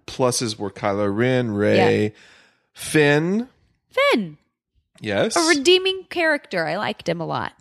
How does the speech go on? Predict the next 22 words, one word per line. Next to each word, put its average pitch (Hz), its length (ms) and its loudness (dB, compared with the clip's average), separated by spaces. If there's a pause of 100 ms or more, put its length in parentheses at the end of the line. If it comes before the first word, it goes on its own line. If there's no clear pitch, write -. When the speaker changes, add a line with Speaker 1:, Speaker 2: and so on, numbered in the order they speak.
(100)
Speaker 1:
Yes. 98 540 -8
Speaker 2:
Yeah. - 200 0 (960)
I 240 80 0
mean, 233 480 2 (840)
to 269 120 -2
think 302 140 2
Speaker 1:
Perform-, 147 80 6
Speaker 2:
that - 220 4 (100)
he 233 140 0
Speaker 1:
ca-, - 60 4
Speaker 2:
was 226 140 2
Speaker 1:
character, 143 580 4
the 123 140 2
actor's 110 520 0
performance. 143 960 -2 (540)
Speaker 2:
I, 240 120 0 (280)
I 233 80 4
appreciated 233 1000 0 (1040)
his, 208 340 2
his, 185 400 0
uh, 165 440 2
arc. 139 320 -2